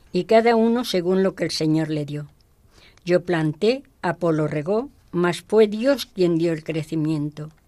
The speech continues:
De modo que ni el que planta es algo, ni el que riega, sino Dios que hace crecer.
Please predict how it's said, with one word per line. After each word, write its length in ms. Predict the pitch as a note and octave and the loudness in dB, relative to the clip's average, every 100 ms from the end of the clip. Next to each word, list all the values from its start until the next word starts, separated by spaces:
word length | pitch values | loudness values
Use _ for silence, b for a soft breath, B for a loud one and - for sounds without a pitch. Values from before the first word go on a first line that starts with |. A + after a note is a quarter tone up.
| _ b b b b b b _ | _ b b b b b b _
De 140 | F3 | 0
modo 440 | F3+ G#3 G3+ G#3+ B3 - b b _ | 2 4 2 0 -2 -12 b b _
que 120 | F#3+ | 2
ni 160 | F#3+ F#3 | 4 4
el 140 | E3 | 2
que 140 | F3+ | -2
planta 480 | F3 G3+ A#3 B3 A#3+ | -2 0 0 0 -2
es 160 | G#3 - | -2 0
algo, 440 | G3+ G3+ G#3 G3+ - _ _ | 0 0 -4 -6 -12 _ _
ni 220 | F3+ F#3 | 2 4
el 140 | F#3 D#3+ | 4 2
que 120 | F#3 | -2
riega, 480 | E3+ F#3+ G#3 G#3+ G#3 - | 0 0 0 -2 -6 -12
sino 340 | - G3 F#3 F3 | -4 0 2 0
Dios 340 | F3+ G3 G#3+ | 0 0 -2
que 200 | - E3+ | -4 -2
hace 260 | D#3+ E3 E3 | -2 -6 -8
crecer. 480 | D#3 - D#3+ D#3 | -8 -8 -10 -10